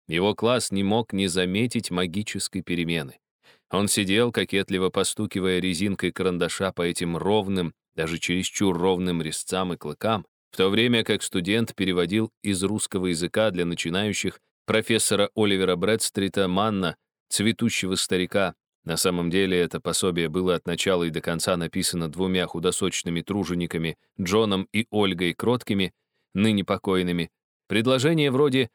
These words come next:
«Мальчик играет со своей няней и со своим дядей», а однажды вечером он подкараулил Лоренцо Клеменса, который пытался было проскользнуть наверх в свой кабинет,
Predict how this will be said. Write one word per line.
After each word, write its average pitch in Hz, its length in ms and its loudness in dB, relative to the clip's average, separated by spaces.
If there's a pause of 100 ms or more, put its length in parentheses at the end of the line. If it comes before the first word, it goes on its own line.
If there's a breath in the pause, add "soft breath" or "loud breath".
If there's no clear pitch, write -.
(180)
«Мальчик 117 560 0
играет 113 400 2
со 113 100 -2
своей 113 320 2
няней 110 460 2
и 107 160 -4
со - 120 -2
своим 98 520 0
дядей», 101 440 2 (420)
а 98 120 2
однажды 156 380 4
вечером 143 400 4
он 135 100 0
подкараулил 117 600 2
Лоренцо 104 400 2
Клеменса, 117 560 0 (200)
который 104 320 2
пытался 110 460 0
было 110 200 2
проскользнуть 107 760 0
наверх 95 340 0
в - 80 -8
свой 95 220 0
кабинет, 95 480 0